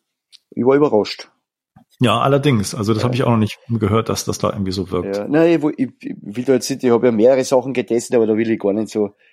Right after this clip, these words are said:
Speaker 1: ins
Speaker 2: Ja.
Speaker 1: Detail gehen, weil
Speaker 2: Okay.
Speaker 1: wie soll ja keine, keine Werbesendung werden?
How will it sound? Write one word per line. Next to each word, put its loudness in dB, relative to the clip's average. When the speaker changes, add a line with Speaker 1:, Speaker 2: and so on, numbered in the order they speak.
Speaker 1:
ins -12
Speaker 2:
Ja. 2
Speaker 1:
Detail 0
gehen, -2
weil -10
Speaker 2:
Okay. -6
Speaker 1:
wie 4
soll 4
ja 6
keine, 2
keine 0
Werbesendung 0
werden? -2